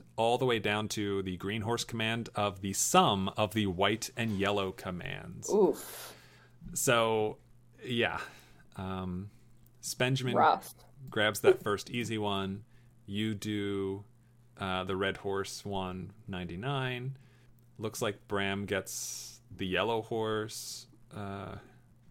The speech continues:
Speaker 1: and then Waxler gets the green horse right before, well, not right before Steph, 'cause it doesn't, I don't know how long it would have taken Steph to get the right answer, but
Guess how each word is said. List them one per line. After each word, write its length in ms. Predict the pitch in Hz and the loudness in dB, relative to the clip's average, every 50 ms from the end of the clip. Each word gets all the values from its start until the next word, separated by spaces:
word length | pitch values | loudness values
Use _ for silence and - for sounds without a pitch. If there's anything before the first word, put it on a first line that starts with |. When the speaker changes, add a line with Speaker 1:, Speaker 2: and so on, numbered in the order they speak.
| - - - | -20 -12 -6
Speaker 1:
and 160 | 98 95 95 | -4 -2 -2
then 320 | 92 90 90 90 90 90 87 | 0 -2 -2 -2 -4 0 2
Waxler 560 | 98 104 113 120 - - - 127 113 107 95 | 4 4 4 4 2 0 -2 -2 0 0 0
gets 280 | 110 104 98 - - | 0 0 0 -2 -4
the 140 | - 104 95 | -6 -6 -6
green 260 | 85 - 92 95 95 | -4 -2 -2 -2 -2
horse 400 | 87 92 95 92 92 90 - - | -2 -2 -2 -2 -2 -4 -6 -6
right 160 | - 90 87 - | -6 -6 -6 -6
before, 680 | - 92 - - 98 101 101 - 101 107 113 110 107 - - - _ - - - - - - - - | -10 -16 -14 -10 -8 -8 -6 -6 -8 -8 -10 -10 -12 -16 -20 -20 _ -20 -20 -20 -20 -20 -20 -16 -8
well, 80 | 113 | -4
not 160 | 110 110 98 95 | -2 0 0 0
right 140 | 92 90 | -2 -6
before 240 | - - - 98 - | -6 -10 -10 -10 -10
Steph, 340 | - - 95 92 90 - - | -8 -8 -8 -8 -8 -10 -14
'cause 200 | - - - - | -16 -16 -16 -14
it 40 | - | -12
doesn't, 300 | - - 101 101 - - - | -10 -10 -10 -10 -12 -12 -10
I 40 | - | -8
don't 100 | 98 95 92 | -6 -6 -6
know 180 | 87 - - - | -6 -8 -10 -10
how 160 | - - 101 92 | -6 -4 -4 -2
long 160 | 90 87 92 | -2 -4 -6
it 40 | - | -8
would 60 | - | -10
have 80 | - - | -10 -10
taken 220 | - 107 - 104 | -10 -10 -8 -10
Steph 220 | 104 - 101 92 - | -10 -10 -10 -10 -10
to 40 | |
get 120 | - 95 95 | -12 -14 -12
the 80 | - | -10
right 100 | 98 110 | -6 -2
answer, 420 | 147 170 165 - 165 165 156 147 - - | 0 0 0 0 -2 -2 -2 -4 -4 0
but 240 | - 120 117 - | 0 0 0 -2